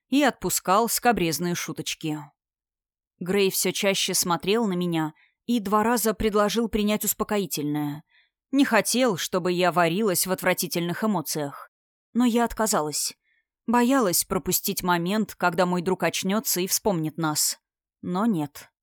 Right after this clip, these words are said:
В госпиталь мы прибыли поздним вечером. Грей тут же отвёл меня в сторону и сообщил: «Мне нужно на доклад к генералу и проследить за размещением раненых.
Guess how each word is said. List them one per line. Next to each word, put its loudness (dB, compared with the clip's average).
В -14
госпиталь 0
мы 2
прибыли 0
поздним 0
вечером. -2
Грей 2
тут 0
же 2
отвёл 4
меня 4
в -6
сторону 2
и -2
сообщил: 0
«Мне 2
нужно 2
на 2
доклад 2
к -10
генералу 0
и 2
проследить 0
за 2
размещением 2
раненых. 0